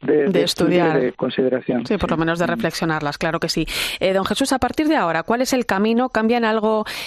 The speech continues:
Speaker 2: eh, lo que se venía trabajando o debería cambiar?
Speaker 1: Yo creo que sí. Por un lado, el informe ya nos da una cierta tranquilidad, ¿no? Hasta ahora estamos a la expectativa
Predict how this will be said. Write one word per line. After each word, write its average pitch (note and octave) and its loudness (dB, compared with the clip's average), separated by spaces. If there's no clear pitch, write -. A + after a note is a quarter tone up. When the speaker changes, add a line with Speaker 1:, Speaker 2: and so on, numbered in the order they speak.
Speaker 2:
eh, F3 2
lo F3 0
que F#3 0
se G3 0
venía F#3+ 0
trabajando F#3+ 0
o F#3+ 2
debería E3+ 2
cambiar? E3 0
Speaker 1:
Yo F#3 0
creo A#3 4
que E3+ 0
sí. C3+ -2
Por D3+ 2
un E3 2
lado, F#3 4
el C#3+ 2
informe F3 0
ya E3 2
nos D#3+ 0
da D#3+ 4
una D#3 0
cierta - -2
tranquilidad, B2 0
¿no? D#3+ -4
Hasta - -4
ahora C#3+ 0
estamos D3 -2
a D#3 2
la D3 2
expectativa E3 -2